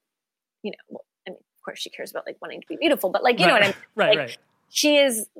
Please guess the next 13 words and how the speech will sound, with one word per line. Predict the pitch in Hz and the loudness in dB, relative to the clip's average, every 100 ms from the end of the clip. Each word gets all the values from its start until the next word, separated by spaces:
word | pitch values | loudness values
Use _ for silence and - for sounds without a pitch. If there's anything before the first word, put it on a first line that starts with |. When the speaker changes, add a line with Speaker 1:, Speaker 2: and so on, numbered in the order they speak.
| - - | -16 -6
Speaker 1:
like, | 226 208 - | -4 -6 -10
she | 214 - 277 | -8 -4 0
wants | 240 226 - | 0 -2 -4
to | 220 | -8
play | 196 220 202 | -6 -4 -4
these, | 185 180 175 | -2 -4 -4
like, | 165 175 - | -6 -6 -8
flawed, | - 185 175 175 185 | -2 0 0 -4 -8
deep, | 185 180 - | -6 -6 -6
ugly | 185 - 180 | -6 -8 -10
characters. | - 170 165 - 123 117 156 - | -8 -6 -6 -6 -8 -8 -10 -10
And, | 180 180 180 - _ - _ _ - | -8 -8 -10 -14 _ -20 _ _ -6
um, | 185 170 165 | -2 -2 -4